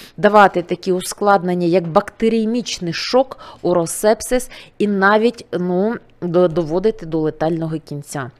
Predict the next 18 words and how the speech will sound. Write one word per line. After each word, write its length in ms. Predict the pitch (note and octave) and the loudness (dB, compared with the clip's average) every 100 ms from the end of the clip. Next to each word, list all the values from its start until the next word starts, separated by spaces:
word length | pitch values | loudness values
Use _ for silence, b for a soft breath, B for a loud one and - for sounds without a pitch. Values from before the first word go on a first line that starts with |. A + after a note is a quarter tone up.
| _ _ _ - - | _ _ _ -18 -8
Тому, 220 | F#3 F#3 E3+ | -4 -2 -2
будь 180 | E3+ | 0
ласка, 320 | E3+ E3 - E3 | 2 0 -2 -6
пам'ятайте 600 | E3 E3 D#3+ D#3+ D#3 D3+ | -2 -2 0 -2 -2 0
покази 480 | - D#3 D#3 D3 | 2 2 0 -6
для 140 | C#3+ D3 | -6 -6
госпіталізації 960 | D3 - - E3 E3 E3 G#3+ B3 - | -8 -8 -6 -4 -2 2 2 2 -2
пацієнтів. 760 | C#4+ C4 - C4+ C#4 C4+ A#3+ - | -4 -6 -2 -2 0 -2 -10 -14
Це 220 | - E3+ - | -2 -2 0
і 100 | F3 | -4
ранній 420 | E3+ F3+ D#3 D3+ | 0 0 0 -2
дитячий 600 | C#3+ D3+ - D3 - F3+ | -6 -6 -6 -6 -6 -6
вік, 160 | F3 B3+ - | -4 -6 -6
і 60 | - | -12
коморбідні 960 | - G#3 G#3+ G#3+ F3 F3 F3+ C3+ D3+ | -4 -2 0 0 -2 -6 -6 -6 -8
стани, 560 | D#3 - - A#3+ C4 C4+ B B B | -8 -4 0 2 0 -2 B B B
і 120 | - A3+ | -2 0
метаболічні 1040 | A3 G#3 F#3 G#3 F#3 D#3 - F3+ F#3 F3+ | 2 0 0 -2 -2 -6 -6 -4 -2 -4